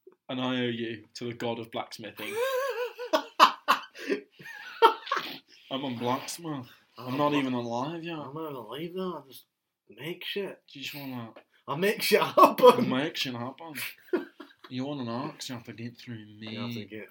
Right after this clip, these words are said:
Speaker 2: through me and only me.
Speaker 1: And only me.
Speaker 2: And only I can be the one who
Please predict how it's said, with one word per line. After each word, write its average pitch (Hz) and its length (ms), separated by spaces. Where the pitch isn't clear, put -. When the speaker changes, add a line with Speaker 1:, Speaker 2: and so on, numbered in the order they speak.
Speaker 2:
through 107 200
me 110 280
and 101 200
only 110 460
me. 95 180
Speaker 1:
And 117 200
only 120 440
me. 123 680
Speaker 2:
And 123 100
only 175 500
I 170 480
can 127 240
be 135 160
the 127 200
one 123 360
who 95 180